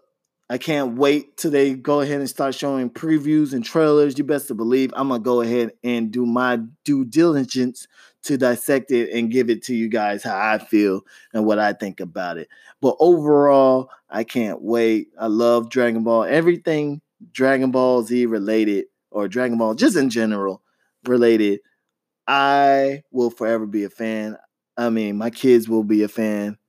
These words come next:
I'm, I, I'm gonna guarantee that <laughs> and everything, but I just can't wait. And, you know, before I go, I just wanna ask you guys, you know, comment, uh, send me an email,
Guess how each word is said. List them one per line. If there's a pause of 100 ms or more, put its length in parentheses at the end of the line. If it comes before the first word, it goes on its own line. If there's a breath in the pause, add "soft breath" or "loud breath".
(100)
I'm,
I,
I'm
gonna
guarantee
that (200)
<laughs> (440 loud breath)
and
everything,
but (680)
I
just
can't
wait.
And,
you
know, (140)
before
I
go,
I
just
wanna
ask
you
guys,
you
know,
comment, (480)
uh,
send
me
an
email,